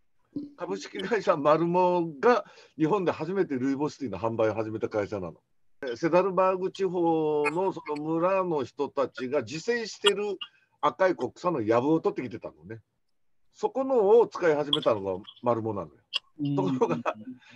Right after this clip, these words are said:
Speaker 1: 日本で流通に乗せるようになったらね、足りないのよ。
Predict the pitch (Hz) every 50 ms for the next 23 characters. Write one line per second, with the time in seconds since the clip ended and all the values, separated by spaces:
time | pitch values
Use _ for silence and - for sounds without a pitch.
0 | - 151 180 208 190 214 285 302 302 277 214 170 180 196 196 180 156 135 175 247
1 | 277 254 - 226 180 151 147 151 135 151 175 175 190 196 190 170 135 120 113 -
2 | _ - 113 110 104 98 101 90 - - 226 226 269 320 370 392 381 277 147 110
3 | 95 85 -